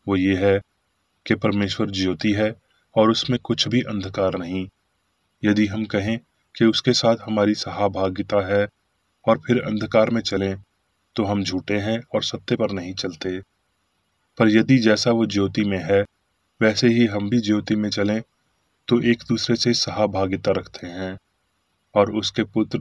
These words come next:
यीशु का लहू हमें सब पापों से शुद्ध करता है। यदि हम कहें कि हम में कुछ भी पाप नहीं, तो अपने आप को धोखा देते हैं और हम में सत्य नहीं। यदि हम अपने पापों को मान लें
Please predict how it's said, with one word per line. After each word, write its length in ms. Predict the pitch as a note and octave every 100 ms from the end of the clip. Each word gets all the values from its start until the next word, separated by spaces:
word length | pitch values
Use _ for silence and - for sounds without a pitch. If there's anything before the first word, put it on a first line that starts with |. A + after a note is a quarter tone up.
| A2
यीशु 360 | G#2 G2+ - G#2
का 200 | - G#2
लहू 380 | G2+ F#2+ A#2 - _ _ _ _ -
हमें 220 | A2 A2+
सब 280 | A2+ F#2+ -
पापों 300 | G#2+ G2 A2
से 160 | -
शुद्ध 280 | - - G2+
करता 420 | - F#2 D2+ F2
है। 220 | D#2+ F2 F2+ _ _ _ _ _ _ _ -
यदि 240 | G#2+ G#2+
हम 180 | A2+ A#2+
कहें 340 | A#2 G#2+ A#2+ B2 _ _ _ _
कि 60 | A#2
हम 200 | G2+ A#2
में 260 | A#2+ B2 A#2+ _
कुछ 240 | A#2 -
भी 140 | G#2+ A#2+
पाप 340 | G#2 F#2+ -
नहीं, 280 | G2+ G2 A2+ _ _ _ _ _
तो 80 | G#2+
अपने 220 | G#2 A2
आप 120 | A2
को 140 | - A2
धोखा 320 | F#2 F#2 F#2+
देते 320 | F#2+ F2+ G2+
हैं 320 | F2+ G#2 G#2+ - _ _ _ _ _
और 120 | G#2
हम 160 | G2 G#2+
में 160 | G#2+
सत्य 360 | G#2+ - - G2
नहीं। 360 | F#2 E2 F2+ F#2+ _ _ _ _ _ _ _ _ _ G2+
यदि 240 | G2 G#2
हम 220 | G#2 G#2 -
अपने 240 | - G#2
पापों 360 | G2+ G2+ F#2+ G#2
को 160 | - G2
मान 280 | F#2 F#2+
लें 240 | G2+ G#2